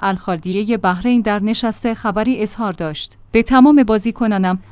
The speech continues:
و طرفداران تراکتور بابت این پیروزی تبریک می‌گویم. امروز از عملکرد تیم راضی نبودم. به سطح واقعیمان نزدیک نبودیم." وی افزود:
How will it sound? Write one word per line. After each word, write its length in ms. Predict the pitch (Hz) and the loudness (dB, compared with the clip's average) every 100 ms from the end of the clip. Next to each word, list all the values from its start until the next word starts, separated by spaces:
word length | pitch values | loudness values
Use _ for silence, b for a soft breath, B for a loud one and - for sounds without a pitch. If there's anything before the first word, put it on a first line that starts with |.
| B | B
و 80 | 214 | -6
طرفداران 720 | - 196 196 - 202 226 233 | -2 -2 -2 -2 -2 0 0
تراکتور 560 | - 226 202 - 285 285 | 0 -2 -2 -2 -2 0
بابت 380 | 226 208 240 269 | 2 2 2 0
این 240 | 220 220 | 0 -2
پیروزی 500 | 214 190 190 214 247 | 0 -4 -2 0 0
تبریک 480 | 226 190 180 208 190 | 0 -2 -2 -4 -4
می‌گویم. 460 | 170 165 151 147 - - - | -6 -6 -10 -12 -16 -20 -4
امروز 380 | 220 220 285 - | 0 0 -2 -4
از 180 | 202 196 190 | -6 -6 -2
عملکرد 560 | 196 196 214 233 220 | 0 0 -2 -2 -2
تیم 240 | 214 202 185 | -2 -2 -2
راضی 300 | 196 190 214 | -2 -2 -2
نبودم. 520 | 208 202 156 147 147 - | -2 -4 -8 -12 -14 -4
به 80 | 214 | -2
سطح 440 | - 262 269 277 233 | 0 0 0 -2 0
واقعیمان 600 | 226 226 220 196 214 202 | 0 0 0 0 0 0
نزدیک 400 | 185 165 196 185 | -2 -4 -6 -4
نبودیم." 540 | 214 196 160 143 143 156 _ _ - 190 | -2 -2 -6 -10 -10 -12 _ _ -6 0
وی 220 | 208 190 | 0 0
افزود: 480 | 180 185 - 294 | -4 -2 0 0